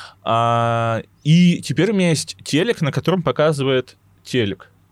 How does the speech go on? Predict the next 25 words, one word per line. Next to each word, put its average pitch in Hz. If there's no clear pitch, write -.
Ну, 120
на 117
котором 170
показывают 139
Т 143
В-каналы, 143
и 151
я 143
теперь 180
смотрю 147
всякий 147
кринж-контент 135
на 117
фоне. 113
То 107
есть 104
я 113
вечером 117
прихожу, 104
я 107
работаю, 165
а, 120
и 117
я 110
смотрю 135